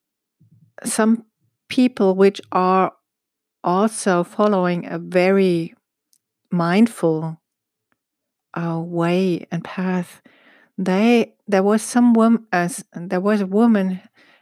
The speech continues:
and she was telling me she, she knows a lot of, uh, uh, she knows a lot of, about the, um, ley lines. And I haven't read anything about ley lines before, but I, as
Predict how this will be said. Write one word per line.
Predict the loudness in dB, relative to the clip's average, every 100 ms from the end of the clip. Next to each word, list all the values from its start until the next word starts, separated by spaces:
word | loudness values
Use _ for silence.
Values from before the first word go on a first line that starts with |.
| -12
and | -10
she | -2 0 2
was | 2 0 -2
telling | -6 0 2 2
me | 0 -2 -6
she, | -8 -8 -8 -10
she | -12 -6
knows | -2 0 0 0 -2 -6 -8
a | -4
lot | -2 -2
of, | -4 -6 -20 _ _ _ -8
uh, | -6 -2
uh, | -4 -4 -14 -20 _ -20
she | -10 -4
knows | -4 -2
a |
lot | -2
of, | 0 -2 -4 -6
about | -4 -2 -2 -2 -4 _
the, | -6 -4 -4 -6
um, | -8 -10 -12 _ -6
ley | 0 2
lines. | 2 4 4 2 -2 -20 _ -20 -20 -20 -8
And | -4 -2
I | -2
haven't | -2 -2 0 2 0 -2 -8 -10 -12 -16 _ -4
read | -2 -2 -2
anything | -2 -2 -4 -4
about | -2 -4 -2
ley | -2 0
lines | -2 -4 -6
before, | -8 -2 2 2 2
but | -2 -4 -8
I, | -6 -2 -4 -6 -16 -20 _
as | -2 -2